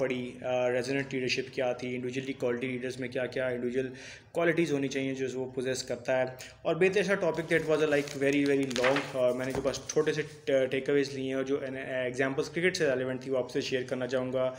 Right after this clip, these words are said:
अ, किस तरह theories की एवोल्यूशन हुई, लीडर by लीडर जो पुराने लोग थे उनके क्या-क्या case studies थे, motivation and willingness पे बात हुई, इसके अलावा communication पे बहुत बात हुई, mandate और dominance पे काफ़ी बात हुई और conflict resolution पे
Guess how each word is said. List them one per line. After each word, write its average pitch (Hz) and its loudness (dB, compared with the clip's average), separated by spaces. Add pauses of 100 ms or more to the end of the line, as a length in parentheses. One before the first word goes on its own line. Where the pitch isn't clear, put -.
(340)
अ, 127 2
किस 139 -4
तरह 151 2 (120)
theories 135 2
की 156 -2
एवोल्यूशन 139 2
हुई, 131 -2 (200)
लीडर 135 0
by 135 2
लीडर 131 2
जो 131 0 (380)
पुराने 131 2
लोग 131 0
थे 135 -2
उनके 127 -6
क्या-क्या 127 -2
case 127 -2
studies 123 -2
थे, 131 0 (420)
motivation 135 2
and 135 -2
willingness 135 0
पे 143 -2
बात 127 0
हुई, 127 0 (180)
इसके 123 -6
अलावा 127 2 (960)
communication 139 2
पे 151 4
बहुत 135 4
बात 131 0
हुई, 135 2 (340)
mandate 139 4
और 139 0
dominance 139 -2
पे 147 -4
काफ़ी 135 -2
बात 127 0
हुई 127 -4 (480)
और 127 4
conflict 139 -2
resolution 135 2
पे 143 -2